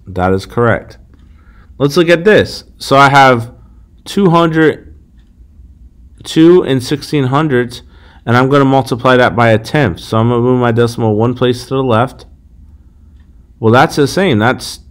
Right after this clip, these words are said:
that would be two hundred sixteen thousandths. And let's look at the last one. Two hundred sixteen times one hundred. Let's try it fraction form. Two hundred sixteen over one times one over a hundred.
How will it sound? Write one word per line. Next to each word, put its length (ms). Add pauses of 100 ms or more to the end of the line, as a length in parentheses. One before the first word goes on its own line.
(140)
that 240
would 180
be 140
two 680
hundred 420
sixteen 440
thousandths. 640 (2000)
And 120
let's 200
look 160
at 120
the 100
last 340
one. 320 (380)
Two 220
hundred 280
sixteen 440
times 280
one 160
hundred. 380
Let's 180
try 200
it 60
fraction 480
form. 320 (760)
Two 180
hundred 260
sixteen 500
over 260
one 640
times 480
one 520
over 280
a 60
hundred. 580